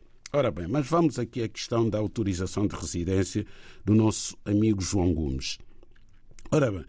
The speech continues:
pode voltar a ter autorização de residência por motivo de estudo através do artigo oitenta e três.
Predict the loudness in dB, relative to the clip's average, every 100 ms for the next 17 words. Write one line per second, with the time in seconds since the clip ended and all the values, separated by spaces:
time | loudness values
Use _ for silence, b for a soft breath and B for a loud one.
0 | b b b b 0 4 4 2 -2 0
1 | 0 0 0 0 0 0 -2 -2 -4 -4
2 | -2 -2 -2 -4 0 0 0 0 -4 4
3 | 6 6 4 0 -4 -4 -8 -10 -6 -6
4 | -4 -4 -6 -6 -4 -2 -2 -2 -2 -4
5 | -6 -6 -4 -4 -2 -2 -4 -4 -6 -6